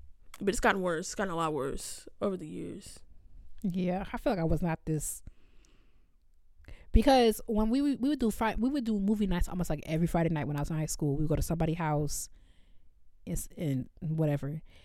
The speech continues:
Speaker 2: And of course, my friends always wanted to watch horror. And I feel like for the most, I could, I just don't remember being, if we did that today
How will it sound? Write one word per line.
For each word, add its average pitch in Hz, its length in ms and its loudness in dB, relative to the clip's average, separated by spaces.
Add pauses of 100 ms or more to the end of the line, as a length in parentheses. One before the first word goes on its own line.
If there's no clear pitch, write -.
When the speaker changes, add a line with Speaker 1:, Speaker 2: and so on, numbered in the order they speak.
(200)
Speaker 2:
And 175 140 -4
of 175 80 -2
course, 247 240 6
my 214 80 6
friends 208 320 2
always 190 420 8
wanted 180 240 6
to - 140 2
watch 165 560 2 (140)
horror. 165 580 2 (400)
And 208 100 6
I 247 40 10
feel 262 160 6
like 247 60 4
for 254 140 4
the 208 120 4
most, 185 600 4
I 208 80 4
could, 190 300 4 (500)
I 220 80 2
just 269 100 12
don't 262 120 10
remember 247 260 6
being, 226 420 6
if 208 140 0
we 311 80 4
did 294 200 0
that 208 220 6
today 226 580 4